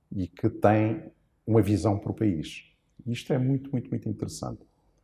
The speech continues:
E, e ele abordou aqui questões muito importantes, que é sobre essa justiça, eh, que nós falamos, sobre as remunerações, sobre os ordenados, que nós não podemos considerar que uma pessoa que ganha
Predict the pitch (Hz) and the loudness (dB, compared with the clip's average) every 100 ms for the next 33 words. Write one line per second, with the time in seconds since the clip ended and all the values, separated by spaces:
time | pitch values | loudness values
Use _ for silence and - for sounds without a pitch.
0 | _ _ - - 101 101 101 95 - 104 | _ _ -12 0 4 6 6 4 0 2
1 | 127 127 123 113 113 - 104 - 110 90 | 6 6 6 2 2 0 -6 -2 -2 0
2 | 104 110 104 104 95 - - 85 87 87 | 0 0 -2 -4 -4 -6 -6 -4 -4 -4
3 | 101 - - 87 - 101 90 - 92 80 | -8 -8 -8 -8 -2 0 0 -2 -6 -8
4 | 82 - - 101 - - 78 - _ _ | -10 -8 -4 -4 -4 -8 -10 -14 _ _
5 | _ - 80 82 87 80 - 78 80 76 | _ -8 -6 -4 -4 -4 -2 0 0 0
6 | 71 - 80 76 71 - 76 78 76 - | -4 -6 -6 -4 -6 -6 -6 -4 -6 -8
7 | 64 64 - 73 78 76 55 52 52 - | -10 -10 -10 -8 -6 -8 -8 -8 -10 -12
8 | - _ _ _ - _ _ _ - 104 | -20 _ _ _ -20 _ _ _ 0 4
9 | 101 95 80 - _ _ _ _ _ _ | 4 2 -2 -12 _ _ _ _ _ _
10 | _ _ _ - 104 139 123 123 117 107 | _ _ _ 0 6 6 6 0 -2 -2
11 | 92 - 120 - - 85 62 50 - _ | -4 -4 -6 -6 -6 -4 -4 -4 -10 _
12 | _ _ _ 101 90 - 110 - 80 64 | _ _ _ -4 -2 -2 -4 -4 -6 -4
13 | 57 107 | -8 -10